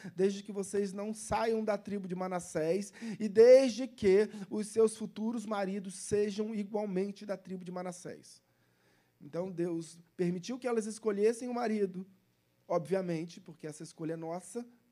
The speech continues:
e não de Deus, né? Porque Deus não escolhe errado, e tem gente que casa <laughs> errado, né? Eh, mas tinha que ser dentro da tribo de Manassés.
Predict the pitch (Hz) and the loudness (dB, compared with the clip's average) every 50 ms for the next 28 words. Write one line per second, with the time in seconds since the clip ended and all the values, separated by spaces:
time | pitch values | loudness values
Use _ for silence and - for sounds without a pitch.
0 | _ _ - - 175 175 170 170 170 160 143 151 156 165 180 202 - - - _ | _ _ -14 -10 -8 -6 -6 -6 -8 -8 -6 -4 -4 -4 -4 -6 -10 -18 -20 _
1 | _ _ _ _ _ _ _ _ _ - - 143 160 - - - 175 - - 147 | _ _ _ _ _ _ _ _ _ -16 -14 -14 -14 -14 -18 -20 -20 -20 -16 -12
2 | 151 175 180 170 190 185 170 - - 185 175 190 170 165 160 175 190 202 202 226 | -8 -8 -8 -6 -8 -10 -10 -8 -6 -4 -4 -4 -4 -6 -6 -6 -6 -6 -8 -10
3 | - 196 165 151 175 170 - 196 - - 196 190 180 175 165 160 190 180 175 - | -10 -8 -8 -8 -8 -10 -12 -14 -10 -8 -8 -6 -6 -8 -8 -8 -6 -6 -6 -6
4 | 269 220 320 - _ _ _ _ _ _ _ _ _ _ _ _ - - - - | -8 -10 -20 -20 _ _ _ _ _ _ _ _ _ _ _ _ -20 -18 -18 -18
5 | 226 - _ _ _ _ _ _ _ - 165 170 175 170 170 170 165 160 160 156 | -20 -20 _ _ _ _ _ _ _ -8 -6 -4 -2 -2 -2 -4 -4 -6 -6 -8
6 | 143 123 - - - _ _ _ _ _ _ _ _ _ _ _ _ _ _ _ | -10 -10 -14 -16 -20 _ _ _ _ _ _ _ _ _ _ _ _ _ _ _
7 | _ _ _ - 131 180 180 175 170 160 - - 180 185 185 185 196 175 - 190 | _ _ _ -14 -8 -4 -2 -2 -2 -4 -6 -8 -8 -8 -8 -8 -8 -10 -8 -8
8 | 180 160 147 160 165 170 170 175 170 170 160 160 - 156 147 143 151 143 147 151 | -8 -6 -6 -6 -6 -8 -10 -10 -10 -10 -10 -10 -10 -10 -10 -8 -8 -10 -12 -12
9 | 151 151 147 - - - 110 76 64 - - - - | -12 -12 -14 -14 -14 -16 -16 -16 -16 -18 -20 -20 -20